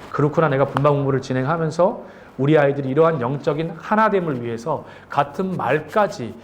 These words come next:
같은 마음이 합쳐지는 것까지, 같이 뜻과 같은 생각까지 내가 고민하지 않은 채 사실 그렇게 있었는데 오늘 분방 공부의 모임이 그런 모임이 되도록 하나님 앞에 기도해야 되겠구나.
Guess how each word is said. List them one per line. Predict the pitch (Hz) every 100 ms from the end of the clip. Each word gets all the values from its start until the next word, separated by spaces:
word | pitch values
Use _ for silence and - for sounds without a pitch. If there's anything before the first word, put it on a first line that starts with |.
| -
같은 | - 156 165 220 180
마음이 | 113 131 196 220
합쳐지는 | 196 196 196 175 160
것까지, | 135 120 104 101 95 - - -
같이 | 143 147 - - 202 196 - -
뜻과 | 247 233 - - 233 202 - -
같은 | - 151 196 196
생각까지 | 240 254 254 254 233 202
내가 | 180 165
고민하지 | 165 139 156 170 165
않은 | 107 120 147
채 | - 214 180 107 - - -
사실 | - 185 170 190 185 - -
그렇게 | - 151 151 -
있었는데 | 135 131 113 104 160 123 - - -
오늘 | 143 165
분방 | 165 139 151
공부의 | 143 135 135
모임이 | 120 123
그런 | 120 165 190
모임이 | 170 147
되도록 | 127 110 135 226 - - -
하나님 | 151 135
앞에 | 123 123
기도해야 | - 147 160 151
되겠구나. | 120 107 - 107 98